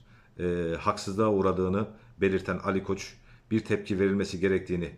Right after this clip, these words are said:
dile getirmiş ve sonuçta da bu kararı almış bulunuyor. Burada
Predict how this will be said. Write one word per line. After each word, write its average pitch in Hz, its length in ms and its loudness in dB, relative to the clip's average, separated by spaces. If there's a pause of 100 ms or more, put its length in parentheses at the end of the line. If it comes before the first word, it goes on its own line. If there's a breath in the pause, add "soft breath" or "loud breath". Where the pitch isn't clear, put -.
dile 98 180 2
getirmiş 92 540 -2
ve 104 80 2
sonuçta 95 420 -4
da 98 180 -2
bu 104 80 -6
kararı 87 440 -2
almış 92 380 -4
bulunuyor. 85 340 -4 (460 loud breath)
Burada 117 380 2